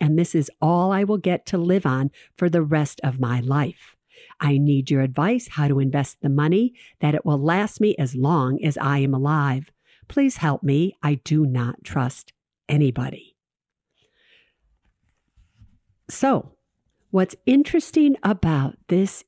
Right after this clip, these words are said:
email is the fact that this woman was married to her husband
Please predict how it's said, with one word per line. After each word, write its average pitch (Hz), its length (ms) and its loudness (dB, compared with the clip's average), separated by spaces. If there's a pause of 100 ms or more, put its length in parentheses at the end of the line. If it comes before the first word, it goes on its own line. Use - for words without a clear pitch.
(140)
email 151 600 0 (1200)
is 226 160 -2
the 226 120 -2
fact 240 680 -2
that 208 180 -4
this 262 320 -2
woman 208 720 2 (640)
was 208 240 4
married 226 800 4 (180)
to 233 260 0
her 220 340 0
husband 170 840 -2